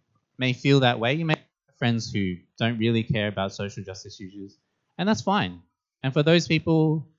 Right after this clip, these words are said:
whether they're into Christianity or not, then you can share the gospel with them. But there's going, there is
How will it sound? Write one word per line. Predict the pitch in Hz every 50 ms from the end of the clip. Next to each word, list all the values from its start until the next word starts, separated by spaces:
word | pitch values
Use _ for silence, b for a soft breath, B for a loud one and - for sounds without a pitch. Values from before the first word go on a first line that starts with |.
| _ _
whether | 120 117 120 120
they're | 110 - _ _ _ _ _ _
into | - - -
Christianity | - 156 - - - 123 120 120 117
or | 110
not, | 113 120 120 117 - - _ _ _ _ _ _ _ _ _ _ _ -
then | 113 113 117
you |
can | 113 120 107
share | - 139 127 123
the | 113
gospel | 95 101 104 - - 104 92
with | 90 90
them. | - 90 82 85 -
But | - 127 135
there's | 156 143 -
going, | - - 160 170 175 165 -
there | 143 139 147
is | 139 143 - -